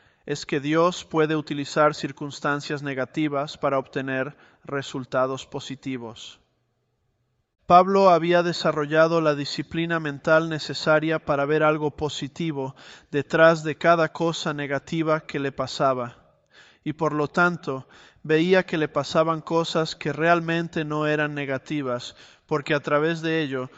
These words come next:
Dios estaba haciendo algo positivo. Como por ejemplo, esta semana recibimos un correo electrónico en el que la persona decía,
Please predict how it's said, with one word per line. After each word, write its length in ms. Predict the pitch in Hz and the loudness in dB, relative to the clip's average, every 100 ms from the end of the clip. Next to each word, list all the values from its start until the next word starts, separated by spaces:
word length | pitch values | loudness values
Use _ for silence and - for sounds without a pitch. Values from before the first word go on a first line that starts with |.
| _ | _
Dios 280 | 147 156 156 | -4 -4 -4
estaba 400 | 156 - 151 147 | -6 0 2 2
haciendo 460 | 135 - 143 139 131 | 0 -4 -6 -2 -2
algo 240 | 131 131 | 0 -4
positivo. 640 | 120 127 127 131 127 123 - _ _ _ - - _ _ | -8 -12 -12 -10 -10 -12 -16 _ _ _ -20 -20 _ _
Como 320 | - 156 147 139 | -4 -2 -2 0
por 120 | 143 | -2
ejemplo, 540 | 135 180 151 143 127 - _ _ _ _ _ _ _ _ _ - | 0 -2 -2 -4 -4 -10 _ _ _ _ _ _ _ _ _ -12
esta 220 | 143 156 | -8 -8
semana 420 | - 143 143 139 | -4 -2 0 0
recibimos 540 | 131 - 139 143 131 | -4 -8 -8 -8 -10
un 80 | 139 | -10
correo 420 | 135 131 135 135 | -6 -4 -2 -2
electrónico 680 | 131 123 - 147 147 135 131 | -2 -6 -6 -4 -4 -6 -8
en 80 | 123 | -8
el 160 | 127 123 | -8 -8
que 100 | 135 | -6
la 120 | 123 | -6
persona 420 | 131 - 143 135 | -6 -8 -6 -6
decía, 500 | 127 - 135 127 120 | -6 -8 -6 -6 -6